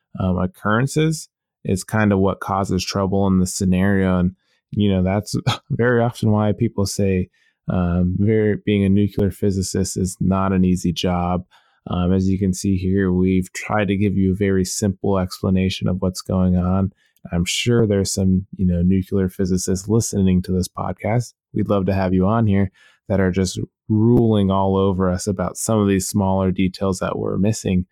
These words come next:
Um, but it is a, there's so many different factors that go into happen, um, if these events go off, or, you know, you're losing generators, or you're losing power, or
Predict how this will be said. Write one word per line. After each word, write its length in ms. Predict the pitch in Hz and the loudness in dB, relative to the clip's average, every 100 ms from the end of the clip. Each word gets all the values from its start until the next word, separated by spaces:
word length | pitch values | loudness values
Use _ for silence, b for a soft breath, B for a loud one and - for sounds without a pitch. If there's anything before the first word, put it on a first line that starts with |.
| B B B - | B B B -4
Um, 480 | 98 90 82 82 - _ _ _ - | -2 0 -2 -6 -10 _ _ _ -4
but 100 | 95 | 0
it 120 | 107 | 2
is 120 | 110 | 2
a, 80 | - - - | -2 -6 -10
there's 260 | - 107 95 | -2 0 0
so 380 | - 123 120 117 | -2 0 2 2
many 280 | 113 107 98 | 4 2 2
different 360 | 104 - - | 0 -2 -6
factors 500 | - 95 95 - 95 | -6 -6 -4 -4 -4
that 180 | 90 - | -4 -4
go 180 | 98 92 | 0 0
into 140 | 90 | 0
happen, 640 | 92 95 98 - 92 92 92 b b b - | 0 -2 -2 -2 -2 0 -2 b b b -2
um, 220 | 92 92 - | 0 0 0
if 220 | 113 - | -4 -2
these 280 | - 101 98 | 0 0 2
events 560 | 95 95 92 - - - _ | 0 0 -2 -4 -8 -10 _
go 220 | 107 101 | 0 2
off, 380 | 95 92 92 - | 2 0 -2 -2
or, 200 | 98 92 | 0 2
you 140 | 92 | 2
know, 160 | 90 87 | 0 0
you're 240 | 90 95 | 0 2
losing 420 | 95 95 95 95 92 | 2 2 2 2 0
generators, 640 | 92 92 95 92 95 90 | 2 2 2 2 0 0
or 80 | 92 | 0
you're 220 | 90 95 | 0 2
losing 380 | 104 104 98 95 | 2 2 2 0
power, 500 | - 101 95 98 92 | -2 -2 0 0 0
or 240 | 90 90 | 0 -2